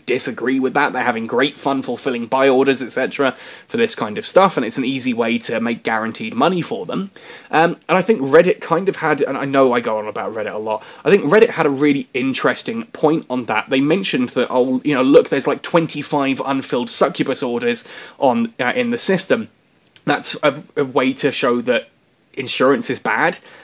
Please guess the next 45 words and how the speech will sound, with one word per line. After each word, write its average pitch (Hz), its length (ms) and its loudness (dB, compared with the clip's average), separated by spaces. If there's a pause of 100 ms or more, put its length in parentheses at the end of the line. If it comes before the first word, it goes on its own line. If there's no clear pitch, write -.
(180)
And 180 100 2
it's 196 120 2
like, 214 160 2
there, 185 160 0
there's 190 260 2
twenty-five 196 640 0
guaranteed 170 580 -2
sales 156 400 0
of 143 60 -4
a 127 60 -2
succubus - 560 -4
there. 104 240 -12 (260)
If 151 140 2
you're 220 100 10
building 156 640 4
a - 80 -6
succubus, 120 640 -2 (220)
you 170 100 -2
can 170 220 0
now 190 160 4
sell 175 340 0
it - 240 -4 (220)
guaranteed, 165 1040 2
rather 139 240 4
than 147 100 0
having 135 280 0
to - 60 -4
post - 380 0
it - 80 0
up - 160 -4
at - 80 -4
Jita 185 500 -2 (200)
and 143 280 0
wait 135 240 2
for 143 140 -4
it - 100 -6
to 139 80 -8
sell 117 380 -2
over 117 260 -2
a 110 60 -10
couple - 240 -12
of 110 100 -20
days 180 300 -2
or 135 80 0
whatever. 95 400 -8